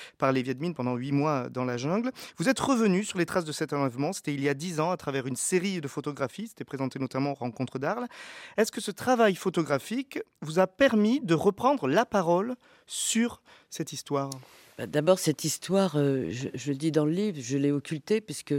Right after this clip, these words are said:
Speaker 2: quand je suis arrivée, je suis retournée du, je suis revenue du Cambodge, on m'a mis en pension, une pension très chic. Et, euh, et moi, je disais, parce que toutes les autres petites filles, euh, elles, euh, elles, bon,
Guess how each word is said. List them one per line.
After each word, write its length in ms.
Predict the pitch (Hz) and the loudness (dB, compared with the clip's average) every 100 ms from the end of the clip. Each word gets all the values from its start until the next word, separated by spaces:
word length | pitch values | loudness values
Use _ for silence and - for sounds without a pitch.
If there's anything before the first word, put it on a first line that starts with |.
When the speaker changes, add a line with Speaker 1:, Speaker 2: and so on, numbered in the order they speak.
| 135 - - - | -2 -10 -20 -4
Speaker 2:
quand 160 | 147 | -2
je 40 | - | 2
suis 80 | 165 | 4
arrivée, 360 | 151 151 147 | 6 4 2
je 60 | 143 | 0
suis 120 | - | 2
retournée 520 | 135 131 135 135 139 | 0 0 0 2 2
du, 460 | 127 123 117 101 95 | 2 0 0 -2 -2
je 40 | |
suis 100 | - | -2
revenue 260 | 131 139 143 | 0 2 2
du 100 | 127 | 0
Cambodge, 500 | 123 123 143 175 - | 0 2 4 2 2
on 60 | 131 | 0
m'a 220 | 123 120 | 0 0
mis 180 | 131 123 | 0 0
en 80 | |
pension, 500 | 117 117 123 - 135 | -2 -6 -8 -6 -2
une 120 | 131 - | -2 -2
pension 320 | 110 - 120 | -8 -10 -8
très 180 | - 131 | -2 -2
chic. 380 | - 196 - - - - - - - - | -2 -4 -6 -18 -18 -16 -14 -16 -18 -6
Et, 320 | - 135 135 | 2 6 8
euh, 400 | 127 123 117 110 - | 8 6 6 4 6
et 160 | 135 | 6
moi, 160 | 131 165 | 6 6
je 80 | 135 | 4
disais, 360 | 131 127 170 | -4 2 4
parce 140 | 160 - | 4 0
que 80 | |
toutes 220 | 127 156 143 | -4 -2 0
les 180 | 135 | 2
autres 100 | 139 | 0
petites 340 | - 131 135 - | 0 -4 -4 -6
filles, 400 | - 190 202 160 | -2 0 2 4
euh, 380 | 131 123 117 120 | 4 4 4 2
elles, 400 | 120 113 92 76 | 2 2 0 -4
euh, 80 | 78 _ - - - - - - - - | -8 _ -18 -16 -16 -18 -20 -20 -16 -6
elles, 260 | 104 110 | -4 -4
bon, 240 | 113 113 | -4 -4